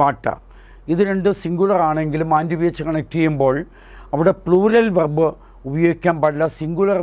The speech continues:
വെർബ് ഉപയോഗിക്കാൻ. കാരണം ഇതൊരു കോമ്പിനേഷനെ, ഒരാശയത്തെ സൂചിപ്പിക്കുക. അങ്ങനെ സൂചിപ്പിക്കേണ്ടി വരുമ്പോൾ രണ്ട് യൂണിറ്റുകളെ, രണ്ട്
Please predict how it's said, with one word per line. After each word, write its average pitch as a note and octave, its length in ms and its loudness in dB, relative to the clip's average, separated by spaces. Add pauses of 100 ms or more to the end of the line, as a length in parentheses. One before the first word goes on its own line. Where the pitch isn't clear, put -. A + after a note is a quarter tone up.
വെർബ് D#3 260 -4
ഉപയോഗിക്കാൻ. D#3+ 420 0 (200)
കാരണം C#3 500 2 (680)
ഇതൊരു F#3 220 -2 (120)
കോമ്പിനേഷനെ, F3 840 0 (400)
ഒരാശയത്തെ E3+ 720 2 (100)
സൂചിപ്പിക്കുക. D3+ 640 -6 (500)
അങ്ങനെ F#3+ 300 0
സൂചിപ്പിക്കേണ്ടി D3+ 640 -4
വരുമ്പോൾ C#3+ 420 2 (560)
രണ്ട് E3 280 2 (180)
യൂണിറ്റുകളെ, D#3 640 2 (400)
രണ്ട് F3 200 2